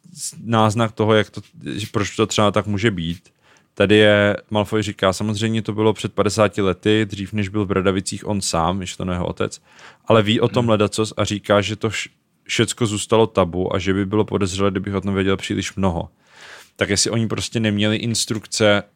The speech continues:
Speaker 1: od těch učitelů, ty děcka, jako, hlavně to nikomu neříkejte. Protože
Speaker 2: Hmm.
Speaker 1: Malfoy by byl přece jeden z těch, který by o tom věděl, eh, zvlášť protože prostě, eh, jeho otec tak sloužil Voldemortovi, že jo?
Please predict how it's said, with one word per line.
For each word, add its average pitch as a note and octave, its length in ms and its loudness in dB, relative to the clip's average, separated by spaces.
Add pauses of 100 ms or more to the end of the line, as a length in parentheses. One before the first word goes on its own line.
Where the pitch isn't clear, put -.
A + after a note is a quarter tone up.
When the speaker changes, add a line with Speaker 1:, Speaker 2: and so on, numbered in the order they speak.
(160)
Speaker 1:
od G#2 160 -10
těch G2+ 180 -10
učitelů, G2 760 -4 (120)
ty - 120 -10
děcka, F#2 420 0
jako, G2 320 -4
hlavně G2+ 220 0
to G#2 100 -8
nikomu G#2+ 320 -6
neříkejte. F#2+ 640 -4 (280)
Protože A2+ 200 2
Speaker 2:
Hmm. A2+ 80 4
Speaker 1:
Malfoy A2+ 300 4
by A#2+ 60 0
byl B2+ 180 4
přece B2 360 -2
jeden A#2 320 2
z - 80 -2
těch, A2+ 240 -4
který G#2+ 280 2
by G#2+ 120 0
o G2+ 100 0
tom A2 380 0
věděl, G2 580 2 (840)
eh, G2 400 6 (220)
zvlášť G2+ 300 2
protože G2+ 360 -4
prostě, - 320 -2
eh, G#2 560 2
jeho G2+ 220 2
otec F#2+ 340 0
tak G#2+ 160 0
sloužil G2+ 340 -2
Voldemortovi, F#2+ 800 -2
že F#2+ 120 -4
jo? F#2 180 -4